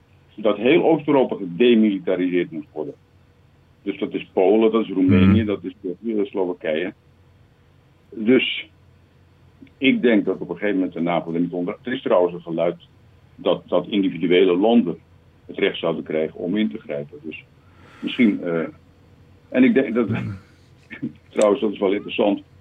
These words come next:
Speaker 1: diezelfde communicatieproblemen binnen het Russische leger, die waren in tweeduizend acht ook al precies hetzelfde. Ze moesten gewoon met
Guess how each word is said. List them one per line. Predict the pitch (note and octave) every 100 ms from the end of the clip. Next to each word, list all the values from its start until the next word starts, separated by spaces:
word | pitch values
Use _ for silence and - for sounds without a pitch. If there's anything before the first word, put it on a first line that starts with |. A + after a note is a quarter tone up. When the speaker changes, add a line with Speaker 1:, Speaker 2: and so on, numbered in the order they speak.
| _ _
Speaker 1:
diezelfde | - F#2 C3 D3 C3
communicatieproblemen | C3 A#2 A2 A2 B2 D3+ - G2+ G2+ F#2 F#2
binnen | F2+ G2+ G2+
het | F2+
Russische | G2 - - G2+
leger, | A2 G#2+ F#2+
die | F#2+ G#2+
waren | G2 G2 G2 - -
in | - G2
tweeduizend | E2+ G#2+ G#2 F#2+ -
acht | A#2 -
ook | C#3+ B2
al | A2
precies | - C3+ A2
hetzelfde. | G2+ F#2+ D#2+ D#2 - - - - - - -
Ze | -
moesten | A#2 A2+ G2
gewoon | G2+ A#2+ B2
met | G#2+